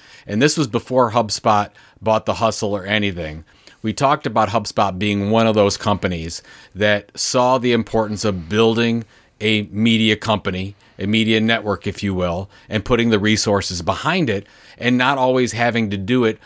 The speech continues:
by creating their own stuff, that they could actually go out and purchase them, do deals, do partnerships, whatever. And I,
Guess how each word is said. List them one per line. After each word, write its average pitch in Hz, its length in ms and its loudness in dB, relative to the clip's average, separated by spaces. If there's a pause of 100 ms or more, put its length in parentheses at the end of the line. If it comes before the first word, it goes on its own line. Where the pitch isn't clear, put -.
(100)
by 107 160 2
creating 110 400 0
their 104 180 2
own 104 120 0
stuff, - 320 -2
that 95 120 -4
they 98 120 0
could 95 120 0
actually 92 260 -6
go 98 140 2
out 95 100 2
and 85 100 -12
purchase - 360 -2
them, 131 200 2
do 101 200 0
deals, 117 440 2
do 95 120 -4
partnerships, 101 640 -4
whatever. 98 540 0 (880)
And 110 600 0
I, 110 180 -4